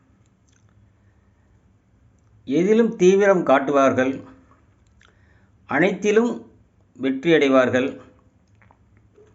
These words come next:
நல்ல பண்பாளர்கள்,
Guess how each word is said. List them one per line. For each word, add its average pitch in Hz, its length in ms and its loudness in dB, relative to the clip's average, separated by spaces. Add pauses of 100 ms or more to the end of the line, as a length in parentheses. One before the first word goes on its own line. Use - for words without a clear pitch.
(500)
நல்ல 143 300 -2 (640)
பண்பாளர்கள், 143 760 0